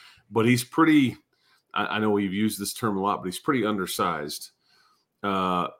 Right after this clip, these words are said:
you know, in, in that role compared to, to what other people have at, at the, especially the small forward spot. But he has got elite athleticism, and again, he can get really hot.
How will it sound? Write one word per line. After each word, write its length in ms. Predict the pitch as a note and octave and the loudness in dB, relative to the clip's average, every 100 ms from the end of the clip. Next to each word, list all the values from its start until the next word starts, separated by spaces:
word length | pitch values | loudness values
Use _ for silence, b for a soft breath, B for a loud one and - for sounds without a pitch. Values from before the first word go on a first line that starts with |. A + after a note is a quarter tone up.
| - | -4
you 160 | C3 | 0
know, 200 | G#2+ G#2 | 4 2
in, 360 | - G2+ C3 C3 | 2 2 6 6
in 220 | C3+ A#2+ | 6 6
that 260 | A#2+ B2 G#2+ | 8 8 6
role 400 | G#2 F#2+ F#2 F#2 | 4 4 4 0
compared 480 | - - A#2+ A2 F#2+ | -6 0 2 2 2
to, 240 | G2 F#2+ - | 0 0 -2
to 120 | A2+ | 0
what 340 | G2+ G#2 G2+ | 4 4 2
other 420 | G#2+ A2 A2 G2 F2 _ _ | 0 2 4 2 0 _ _
people 340 | A#2 G#2 F#2+ | -10 -6 -6
have 420 | F#2 F#2+ F2 E2+ | -2 -2 -2 -4
at, 220 | - G2 G2 | -6 -6 -4
at 160 | F#2+ | -4
the, 220 | G2+ G2 F#2 | -2 0 0
especially 480 | G2 - A#2+ - | -2 0 0 0
the 80 | F#2 | -6
small 260 | - G#2+ F2+ | -6 -4 -4
forward 260 | - A2+ | -2 -2
spot. 440 | G2+ - E2 - F2 | -2 -4 -4 -4 -2
But 240 | G2+ - | -2 -2
he 240 | G#2 A#2 G#2+ | -2 0 2
has 180 | G#2 | 0
got 320 | F2 G#2 G2 A#2 | 0 -2 0 0
elite 440 | A2+ A2+ B2 B2 | 2 2 2 0
athleticism, 880 | G2+ G#2 A2 G#2 - G2+ F2 F2+ F#2+ - _ b b b b b _ G#2+ | -2 2 2 2 0 -2 -2 -2 -4 -8 _ b b b b b _ -2
and 680 | G#2+ G#2 G#2 G2+ G2+ G#2 - | 0 0 0 0 -2 -6 -8
again, 580 | G2+ G2+ C#3 A2+ G2+ | -4 2 4 4 2
he 200 | G2 A2+ | 0 -2
can 220 | A2 G#2+ F#2 | -2 -4 -2
get 200 | G#2+ G2 | 0 0
really 380 | F#2+ A2 A2+ | 2 2 2
hot. 400 | G#2 G#2 E2+ - | 2 0 0 -4